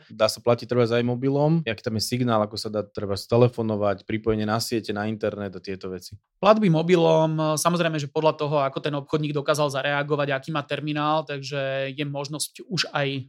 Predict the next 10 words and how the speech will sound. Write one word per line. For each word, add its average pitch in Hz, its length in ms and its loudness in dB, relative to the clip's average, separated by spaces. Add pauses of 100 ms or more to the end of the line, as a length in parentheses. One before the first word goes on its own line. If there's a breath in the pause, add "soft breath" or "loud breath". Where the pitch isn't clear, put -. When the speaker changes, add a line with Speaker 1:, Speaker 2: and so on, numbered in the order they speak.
(380)
Speaker 2:
tohoto. 190 560 2 (160)
Samozrejme, 156 880 -2 (560 soft breath)
ale 143 400 2
mobilné 160 880 2
siete, 143 720 -2 (560)
o, 139 400 -4
sú 143 160 -8
tam 147 160 -4
podľa 147 160 -4
mňa 143 100 -6